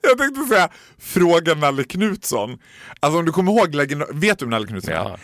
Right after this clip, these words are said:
Speaker 1: Legendarisk så här showpersonlighet i Stockholms uteliv.
Speaker 2: Förra Farao Groth, skulle jag vilja säga.
Speaker 1: Not really sure that I like that. Du vet,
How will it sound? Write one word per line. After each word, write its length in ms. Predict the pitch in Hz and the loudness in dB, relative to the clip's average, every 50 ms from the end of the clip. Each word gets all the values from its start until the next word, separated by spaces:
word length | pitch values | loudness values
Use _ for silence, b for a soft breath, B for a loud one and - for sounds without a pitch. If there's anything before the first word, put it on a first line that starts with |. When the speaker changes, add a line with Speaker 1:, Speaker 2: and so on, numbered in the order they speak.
| B B B | B B B
Speaker 1:
Legendarisk 760 | 127 143 151 143 156 147 147 156 156 147 135 120 113 98 - | -2 -2 -2 -2 -2 -2 0 2 2 2 2 0 -4 -8 -8
så 100 | - 113 | -6 -4
här 80 | 107 | -4
showpersonlighet 1040 | 104 - - - 135 131 127 127 123 - 117 113 - - 120 117 113 113 101 98 - | -4 -4 -4 -2 0 0 0 -2 -4 -6 -8 -8 -8 -8 -6 -4 -2 -2 -2 -4 -6
i 80 | 110 101 | -10 -12
Stockholms 680 | - - 107 - - 113 101 98 95 95 95 - - - - - _ _ - - - _ _ _ _ | -8 -8 -8 -8 -6 -8 -8 -8 -8 -12 -16 -16 -18 -18 -20 -20 _ _ -20 -20 -20 _ _ _ _
uteliv. 800 | - 120 113 95 98 - - 104 98 98 92 87 87 92 123 B B B B B B B B B B B | -2 -2 -2 -4 -6 -10 -10 -8 -8 -8 -8 -8 -8 -10 -12 B B B B B B B B B B B
Speaker 2:
Förra 560 | - - - 147 135 131 131 135 139 131 117 | -8 -4 -2 0 0 0 0 0 -2 -4 -4
Farao 320 | - - 113 110 107 104 101 | -2 -4 -2 -2 -2 -4 -4
Groth, 260 | 104 120 143 127 - | -6 -6 -6 -8 -10
skulle 140 | - - 95 | -8 -6 -6
jag 60 | 90 | -6
vilja 120 | 85 73 | -6 -8
säga. 260 | - 78 - - - - _ _ _ _ _ _ _ _ _ _ _ _ _ _ _ _ _ _ _ _ _ _ _ _ _ _ _ - | -10 -10 -12 -14 -16 -18 _ _ _ _ _ _ _ _ _ _ _ _ _ _ _ _ _ _ _ _ _ _ _ _ _ _ _ -6
Speaker 1:
Not 500 | 139 151 160 175 190 233 269 302 349 - _ - 226 220 214 214 | -4 -2 -2 0 0 -2 -2 -4 -6 -10 _ -10 -6 -4 -2 -2
really 400 | 214 208 202 196 190 190 202 196 | -2 -2 -2 -2 -4 -4 -6 -6
sure 840 | 180 - - - - - 147 127 117 110 107 107 104 104 104 104 | -6 -6 -6 -6 -4 -2 -2 -2 -2 -2 -2 -2 -2 -2 -2 -4
that 200 | 98 110 110 107 - - 110 | -4 -4 -6 -4 -4 -4 -4
I 40 | 110 107 110 110 113 110 110 107 | -4 -4 -4 -4 -2 -2 -2 -4
like 160 | 107 101 - _ | -6 -8 -10 _
that. 260 | - 98 95 95 95 - _ - - B B B B B B B B B B | -6 -4 -4 -2 -4 -6 _ -18 -20 B B B B B B B B B B
Du 120 | B - | B -4
vet, 80 | 147 | -4